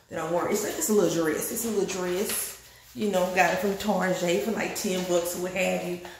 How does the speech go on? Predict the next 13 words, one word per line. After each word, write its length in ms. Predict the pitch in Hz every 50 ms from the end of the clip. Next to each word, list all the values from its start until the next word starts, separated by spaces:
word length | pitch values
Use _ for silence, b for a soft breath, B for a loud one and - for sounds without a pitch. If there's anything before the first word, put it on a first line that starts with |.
| B -
but 100 | 208 202
it's 240 | 208 - - -
a 40 | -
towel. 440 | 220 214 - - - - - - - - B B B B B B
Mm-hmm. 300 | 214 214 202 - - - - - -
And 100 | 180 175
then 160 | 185 175 156
I'm 80 | 156 160
getting 180 | 180 165 156 151
the 40 | 156
shower, 480 | - - 175 160 - - - - - - - - - -
okay? 400 | - - - - - - - B B B B B B -
So 360 | - 247 202 160 - -